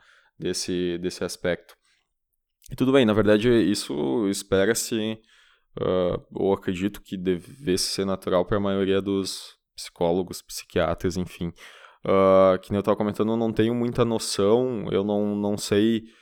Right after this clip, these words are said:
eu chutaria que não seria tão fácil de encontrar uma pessoa com quem eu consiga me conectar dessa forma, que consiga me entender e, e, e, e ir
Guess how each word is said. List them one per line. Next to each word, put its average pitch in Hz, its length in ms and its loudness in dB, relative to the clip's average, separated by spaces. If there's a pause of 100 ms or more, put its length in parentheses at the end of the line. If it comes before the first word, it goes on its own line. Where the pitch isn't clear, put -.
(160)
eu 110 140 2 (140)
chutaria 135 580 4
que - 100 -4
não 123 160 0
seria 110 300 4
tão 110 200 0
fácil 107 380 0
de 104 60 0
encontrar 98 460 0
uma 101 160 2
pessoa 98 380 0
com 98 220 -6
quem 95 500 -4 (300)
eu - 80 -8
consiga 101 640 0
me 95 200 -2 (320)
conectar 98 840 2 (180)
dessa 92 360 -2
forma, 101 400 4
que - 80 -18
consiga 101 320 -6
me 104 100 -2
entender 95 500 2
e, 101 340 0 (540)
e, 95 480 -2 (480)
e, 95 320 -2 (160)
e 92 580 -4
ir 113 40 -4